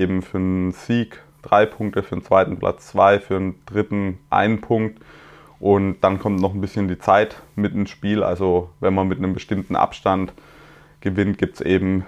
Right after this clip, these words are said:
immer noch mal jeweils einen halben Punkt, äh, je nachdem, wie, wie der,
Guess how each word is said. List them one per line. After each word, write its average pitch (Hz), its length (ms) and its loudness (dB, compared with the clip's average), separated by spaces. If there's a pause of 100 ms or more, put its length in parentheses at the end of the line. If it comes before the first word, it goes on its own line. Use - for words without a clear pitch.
immer 98 260 -2
noch 92 160 -2
mal 92 400 4 (280)
jeweils 90 320 2
einen 90 140 -6
halben 92 300 2
Punkt, 95 400 -4 (160)
äh, 90 180 2
je 90 160 -2
nachdem, 90 480 -4
wie, 90 260 -4 (640)
wie 104 100 -2
der, 90 360 4